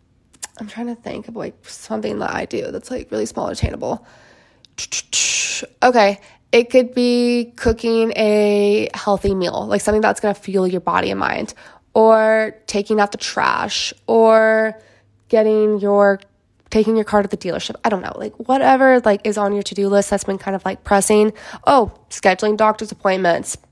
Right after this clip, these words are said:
paying your bills. I don't know, like, paying your bills seems like a little, like, probably bigger <laughs> than a small goal. But the point is, is just, like,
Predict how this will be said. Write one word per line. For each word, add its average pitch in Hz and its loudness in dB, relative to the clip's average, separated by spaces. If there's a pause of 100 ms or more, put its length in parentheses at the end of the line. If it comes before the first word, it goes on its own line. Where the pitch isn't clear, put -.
paying 180 -4
your 202 -4
bills. 226 4
I 220 0
don't 190 2
know, - 0
like, - -6
paying 226 0
your 202 0
bills 180 -4
seems - -8
like - -8
a - -6
little, - -6
like, - -8 (360)
probably 202 2
bigger 220 6
<laughs> 254 2
than 269 2 (300)
a 262 4
small 247 4
goal. 214 0
But 240 2
the 285 2
point 320 2
is, 247 4
is 214 -4
just, 233 -2
like, 202 2